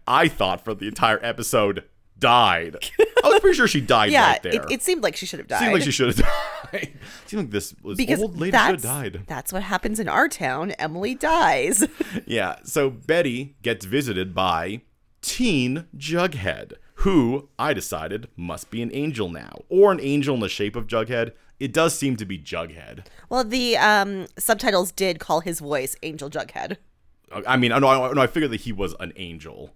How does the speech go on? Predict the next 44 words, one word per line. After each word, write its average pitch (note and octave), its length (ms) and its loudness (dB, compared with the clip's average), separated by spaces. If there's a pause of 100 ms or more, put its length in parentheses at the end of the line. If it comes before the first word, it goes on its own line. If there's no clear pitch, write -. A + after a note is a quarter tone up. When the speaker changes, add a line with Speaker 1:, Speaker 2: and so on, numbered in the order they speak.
Speaker 2:
Mm-hmm. G#3 120 -6
Speaker 1:
and F#2+ 100 -2
not F#2+ 240 -2
an F2 120 -10
angel E2 340 -10
in D#2 60 -14
the D#2+ 60 -14
shape - 320 -12
of D2 120 -16
Jughead, C#2 420 -14
which - 100 -14
is - 80 -8
Speaker 2:
Yeah. G3 240 4
Speaker 1:
an - 60 -4
option. - 460 -14
Speaker 2:
Yeah, D#3 100 2
I F3+ 60 4
think A#3+ 160 -4
he B3 220 -4
is G#3 200 -2 (160)
Angel F3 420 -2
Jughead. C3+ 380 -2
Speaker 1:
But - 60 4
that B2 160 2
does, C3 480 2
uh, A2+ 180 -4
imply A2 440 2
the G2 140 -4
idea F#2+ 200 -2
that F2+ 140 -6
there F#2+ 180 -4
is F#2+ 160 -8
now F#2+ 180 -2
a F#2 40 -2
split - 540 -6
Jughead, G#2 600 0
which, F#2+ 340 -6
whatever. A#2 560 2 (140)
Speaker 2:
All B3+ 160 6
right. G#3 280 4 (380)
And B3+ 160 -2
Angel F4+ 300 2
Jughead F#3 420 0
wears E3+ 540 0